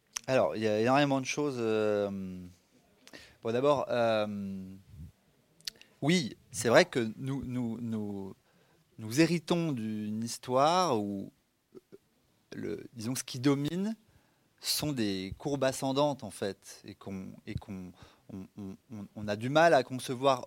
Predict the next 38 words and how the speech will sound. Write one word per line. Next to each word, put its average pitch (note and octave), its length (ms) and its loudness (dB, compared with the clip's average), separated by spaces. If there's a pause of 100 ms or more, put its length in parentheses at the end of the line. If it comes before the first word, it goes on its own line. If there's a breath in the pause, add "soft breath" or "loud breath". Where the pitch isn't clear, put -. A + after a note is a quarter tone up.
(160)
autrement D#3+ 540 2
que D3 100 -4
de A#2+ 80 -2
manière, B2+ 560 0
euh, G2+ 580 2
positive C#3+ 720 -4
une A2 420 -10
courbe D3 380 -4
qui G#2+ 360 -8
monte, F#3+ 520 -4
c'est-à-dire - 220 -10
qu'on G#2 120 -10
la, G2+ 200 -4
qu'on, A2+ 260 -12 (100)
on G#2+ 40 -4
la A2 140 2
code C#3 260 0
comme A2+ 200 -4
une G#2 140 -4
amélioration, A#2 880 -2 (520 soft breath)
et G2+ 80 -4
on G2 80 -6
ne G2 80 -8
peut A#2 100 -6
pas B2+ 160 4
s'empêcher D3 800 2 (560 soft breath)
de G#2 580 0
supposer C#3+ 640 0
que G3+ 100 -6
si D3 300 -4
c'est, A2+ 960 0
en F#2 120 -10
gros, F#2+ 200 -6
les G2 100 -6
courbes F#2+ 220 -12
de F#2+ 80 -14
croissance, D#3 880 0
des, G#2 160 -12